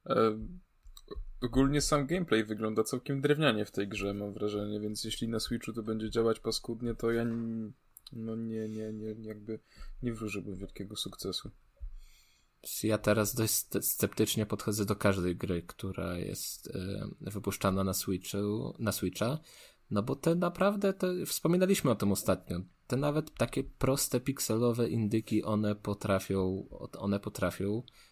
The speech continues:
Speaker 2: gubić klatki w kluczowych momentach. To jest, to jest jakiś dramat.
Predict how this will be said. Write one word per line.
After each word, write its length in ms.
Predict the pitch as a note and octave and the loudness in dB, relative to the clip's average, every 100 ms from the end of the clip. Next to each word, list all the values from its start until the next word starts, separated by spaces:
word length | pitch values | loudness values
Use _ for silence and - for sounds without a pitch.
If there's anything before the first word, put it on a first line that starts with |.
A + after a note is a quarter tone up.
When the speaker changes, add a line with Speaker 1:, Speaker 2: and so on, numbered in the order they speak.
| - | -6
Speaker 2:
gubić 360 | A2+ G2+ C3 - | 2 2 2 4
klatki 460 | E3+ - - - - _ - - | 4 2 -4 -12 -14 _ -20 -18
w 80 | - | -4
kluczowych 440 | G#2+ - F#2+ F#2+ | 0 2 2 2
momentach. 540 | G2 F#2 F2 - - - | 0 -2 -4 -10 -16 -4
To 100 | G2+ | 0
jest, 320 | G2+ - - | 0 -2 -2
to 60 | C3 | -2
jest 460 | D3 - - - | 0 -4 -6 -6
jakiś 280 | G#2+ - A#2 | -4 -2 -2
dramat. 580 | A2+ A2+ F2+ F2 - | 4 6 6 0 -8